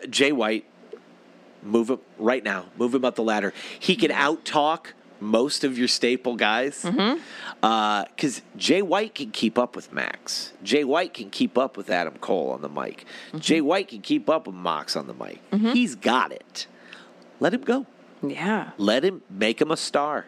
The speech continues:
Speaker 2: Yes, please.
Speaker 1: Make him a star. He already is one.
Speaker 2: Yeah.
Speaker 1: He just, he's gotta get in the right, the right feud. And I think after the win at that pay-per-view, I think they will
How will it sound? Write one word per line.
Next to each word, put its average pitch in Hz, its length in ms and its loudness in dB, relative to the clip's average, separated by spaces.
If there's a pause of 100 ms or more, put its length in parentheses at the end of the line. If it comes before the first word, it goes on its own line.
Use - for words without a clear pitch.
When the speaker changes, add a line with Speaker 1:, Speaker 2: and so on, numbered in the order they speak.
Speaker 2:
Yes, 151 420 -4 (220)
please. 151 460 -2
Speaker 1:
Make 127 240 2
him 151 240 2
a 160 60 0
star. 113 480 2
He 156 180 2
already 262 240 2
is 254 120 0
one. 156 280 0 (100)
Speaker 2:
Yeah. - 300 -2
Speaker 1:
He 156 80 2
just, 180 200 0
he's 151 160 0
gotta 185 200 4
get 175 100 0
in 180 60 -6
the 175 100 2
right, 170 300 2 (180)
the 139 160 4
right 165 180 2
feud. 190 360 0 (400)
And 139 80 6
I 170 80 2
think 226 260 0
after 156 380 2
the 117 140 2
win 113 360 2
at 127 120 0
that 123 220 2
pay-per-view, 123 480 0
I 110 120 0
think 120 260 -4
they 104 120 2
will 90 300 0